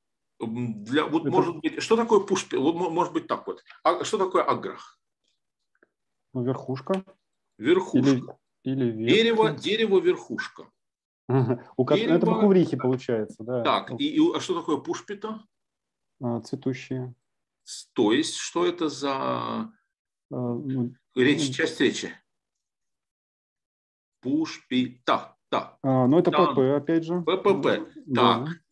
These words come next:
Speaker 1: Что получается? Получается П П П в левой части.
Speaker 2: Да.
Speaker 1: Признак на девяносто процентов
Speaker 2: Э, признак бахуврихи.
Speaker 1: бахуврихи, да?
Speaker 2: Да,
Speaker 1: И,
Speaker 2: да.
Speaker 1: во-вторых, мы говорим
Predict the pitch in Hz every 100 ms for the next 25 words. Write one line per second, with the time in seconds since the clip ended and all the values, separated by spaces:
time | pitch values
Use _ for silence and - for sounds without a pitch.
0 | _ _ _ _ - 170 139 127 113 110
1 | - 90 80 - - 120 123 156 143 131
2 | 123 120 123 113 110 98 98 85 92 -
3 | 151 160 - 175 196 202 147 120 120 117
4 | 113 123 127 _ _ - 113 131 131 151
5 | 151 - _ - 104 110 139 143 139 104
6 | 143 160 127 131 135 123 117 107 92 117
7 | 107 175 202 123 120 123 170 - 120 131
8 | 131 127 165 220 160 147 143 127 113 -